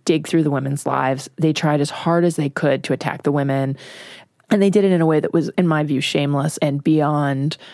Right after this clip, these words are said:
beyond the pale of what's acceptable. And I should say, I should have said this up front, I represented a witness in this case. That witness was not called at trial. I'm speaking right now just generally about my view of, of their tactics.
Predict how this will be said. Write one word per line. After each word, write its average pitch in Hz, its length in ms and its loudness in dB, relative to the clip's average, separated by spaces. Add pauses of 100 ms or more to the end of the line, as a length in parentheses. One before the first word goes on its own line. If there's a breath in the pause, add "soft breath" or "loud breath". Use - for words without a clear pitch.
(160 loud breath)
beyond 147 260 2
the 139 60 -2
pale 139 240 0
of 139 60 0
what's - 180 -2
acceptable. - 720 -2
And 180 120 2
I 185 60 4
should 165 220 0
say, 139 480 -2
I 113 120 -4
should 143 160 -2
have 143 80 -2
said 131 180 -2
this - 160 -4
up 101 100 -4
front, 127 320 -4
I 160 80 2
represented 156 420 0
a 135 40 0
witness 135 340 -2
in 117 80 -4
this 95 180 -6
case. - 320 -6 (380 loud breath)
That - 160 0
witness 143 260 0
was 135 140 -2
not - 160 -4
called - 240 -2
at - 80 -4
trial. - 440 -4 (420 loud breath)
I'm 156 100 -2
speaking 160 340 0
right 139 180 -2
now 131 140 0
just 151 240 -8 (160)
generally 143 500 0
about 147 260 -2
my 143 120 -2
view 143 300 -2
of, 147 340 -4
of 156 180 -2
their 156 140 -2
tactics. 165 540 -4